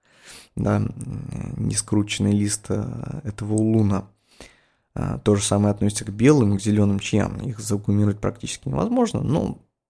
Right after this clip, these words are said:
предпочитают хранить их в холоде. Тем не менее, хранить в холоде чаи, купленные для личного использования, да, то есть вы купили там пятьдесят-сто грамм чая,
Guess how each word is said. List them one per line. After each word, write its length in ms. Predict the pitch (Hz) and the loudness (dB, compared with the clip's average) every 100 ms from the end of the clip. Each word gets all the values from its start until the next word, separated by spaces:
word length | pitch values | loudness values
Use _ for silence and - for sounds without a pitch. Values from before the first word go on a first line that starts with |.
| _ - | _ -2
предпочитают 640 | 113 - - - 180 170 | -2 -2 -6 2 4 2
хранить 380 | - 113 139 - | 2 2 2 0
их 180 | 120 - - _ _ - | -6 -8 -14 _ _ -20
в 40 | |
холоде. 500 | - 104 107 - - - _ - - - - _ _ _ _ _ _ - | 0 2 2 -4 -12 -20 _ -20 -20 -20 -20 _ _ _ _ _ _ 2
Тем 160 | 131 | 6
не 120 | 151 175 | 8 10
менее, 420 | 196 175 143 - | 10 8 8 4
хранить 400 | - 117 151 139 | 4 6 8 4
в 80 | - | 0
холоде 560 | 131 143 147 120 120 95 - - - | 2 4 6 6 6 4 -2 -12 -10
чаи, 300 | - 123 139 | 0 2 2
купленные 720 | 131 - 143 131 123 123 120 113 | 0 -2 0 4 6 8 6 6
для 500 | 110 117 117 107 107 104 _ _ - _ _ _ _ _ _ _ _ _ _ - - | 4 4 4 2 0 -4 _ _ -20 _ _ _ _ _ _ _ _ _ _ -4 4
личного 540 | 120 123 - 110 104 | 4 4 2 4 4
использования, 800 | 101 - 208 247 135 104 101 95 | 2 2 4 6 6 4 2 0
да, 300 | - 107 160 160 | -2 2 2 2
то 80 | |
есть 140 | 90 - | -2 -2
вы 60 | |
купили 300 | - - 170 | -4 -2 0
там 180 | 160 98 | 2 0
пятьдесят-сто 600 | 98 104 104 104 - - | 0 0 4 2 2 0
грамм 280 | 104 107 101 | 2 2 2
чая, 380 | - 92 82 | 0 -2 -2